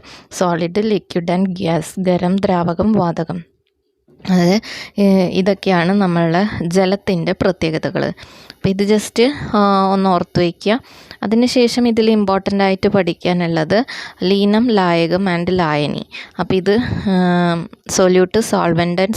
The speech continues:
solution. ഇതൊരു യെല്ലോ കോളത്തിൽ ഇവിടെ കൊടുത്തിട്ടുണ്ട്. അപ്പോൾ ഇത്, ഇതേ തന്നെ നിങ്ങൾ പഠിച്ചാൽ മതി. ലയിക്കുന്ന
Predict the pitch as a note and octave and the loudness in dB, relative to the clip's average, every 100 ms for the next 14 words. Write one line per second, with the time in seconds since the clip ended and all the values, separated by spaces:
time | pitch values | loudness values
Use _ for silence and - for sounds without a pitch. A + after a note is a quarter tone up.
0 | - F3+ E3+ F3+ - D3+ - - - - | 0 2 2 2 0 -4 -8 -16 -12 -6
1 | F3+ F3+ F3+ F3+ E3+ F3 F#3 F#3 E3+ E3 | -2 -2 -2 0 2 0 0 0 -2 -2
2 | F3 F3 E3+ - E3+ D#3 F3+ - E3 E3 | -2 -2 -2 -2 -2 -2 -4 -4 -4 -2
3 | G#3+ - F#3+ F3+ A3 G#3 F#3 G#3 A#3+ A#3 | -4 -4 -4 0 0 0 2 2 2 2
4 | G#3 G3 F3+ E3+ F3 D#3+ D#3+ F3 E3+ D#3+ | 0 0 0 0 0 -2 -2 0 0 0
5 | G#3 - - - - - F3 F3+ F#3+ - | -4 -8 -20 -20 -14 -4 0 0 -2 0
6 | A#3+ A#3+ | 0 2